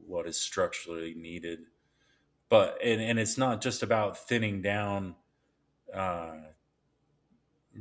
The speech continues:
thinning down or going, going, uh, making the top as thin as possible. Um, I guess, you know, other, it is a lot more elaborate than that.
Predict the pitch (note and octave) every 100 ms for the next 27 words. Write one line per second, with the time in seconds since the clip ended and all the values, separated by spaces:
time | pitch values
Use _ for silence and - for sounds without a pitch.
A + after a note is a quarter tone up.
0 | G#2 - - A#2 G#2 F#2+ E2+ F2+ F#2+ G2
1 | E2+ F2+ G2 F2+ F2 E2 G2 G2 F#2+ F2+
2 | F2 _ _ _ _ _ _ _ - G2+
3 | F2+ F2 F#2 G2 F#2 F#2+ F2+ - - F#2+
4 | F2+ - F#2 - - F#2+ F#2 - - F#2
5 | F2+ - F2+ F#2 F#2 - - - - -
6 | - F2+ E2 E2 D#2+ - G2 F#2+ G2 F#2
7 | - - _ - G#2+ F2+ F2 F#2 G#2 G2
8 | F#2+ - _ _ _ _ _ _ A#2 G2+
9 | F#2+ _ _ _ _ - A2 G#2 G2+ F2+
10 | F#2 F#2+ F#2+ F#2+ - G2+ F#2 F2 E2+ F2
11 | F2 E2 D2+ F2 E2+ E2 E2+ -